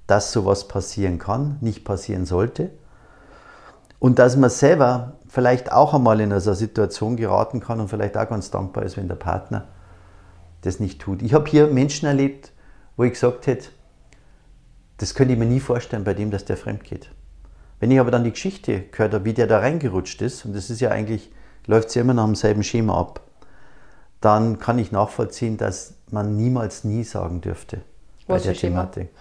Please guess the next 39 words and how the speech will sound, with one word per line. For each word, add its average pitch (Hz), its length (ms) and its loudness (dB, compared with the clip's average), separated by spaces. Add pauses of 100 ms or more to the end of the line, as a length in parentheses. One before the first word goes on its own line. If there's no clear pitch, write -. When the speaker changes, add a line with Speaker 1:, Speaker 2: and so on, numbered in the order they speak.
(540)
Speaker 1:
Naja, 156 460 6 (800)
einem 156 280 6
geht 147 160 4
schlecht - 340 4
in 185 80 4
der 190 80 4
Beziehung, 220 560 2 (240)
also 110 180 -2
meinem 120 260 6
Partner 120 360 2
geht 110 160 0
schlecht - 340 -2
in 170 80 -4
der 180 80 -2
Beziehung, 190 460 -6
der 143 100 0
lernt 131 240 2
jemanden 139 260 0
kennen, 135 220 0
dem 127 140 0
geht's 123 200 -2
auch 98 160 2
schlecht. - 420 -10 (520)
Könnte 117 220 4
ein 95 60 10
Arbeitskollege 92 600 2
sein. 78 280 -4 (800)
Beide 156 320 6
erzählen 135 500 0
sich, 131 420 -4 (240)
wie 117 120 -4
schlecht 107 420 -2
es 110 120 -6
ihnen 101 260 -4
geht, 147 320 -2 (580)
und 135 180 0
durch 135 140 2
dieses 127 280 0
Schlechtgehen 139 640 -2